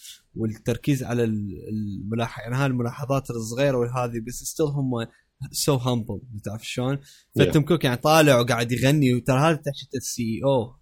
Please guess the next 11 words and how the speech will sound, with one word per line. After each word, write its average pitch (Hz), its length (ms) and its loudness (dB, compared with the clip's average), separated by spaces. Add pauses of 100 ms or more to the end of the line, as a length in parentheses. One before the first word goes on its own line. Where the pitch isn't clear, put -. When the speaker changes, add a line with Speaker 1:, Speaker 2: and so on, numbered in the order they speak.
Speaker 1:
ترى 117 140 -2
هذا 127 420 0 (460)
مدير 123 480 2
اكبر 139 320 -2
شركه 117 500 -4
من 110 140 -2
اكبر 117 240 -4
شركات 120 420 -6
التكنولوجيا 117 520 -4
بالعالم 104 580 -2 (220)
كله. 113 320 -2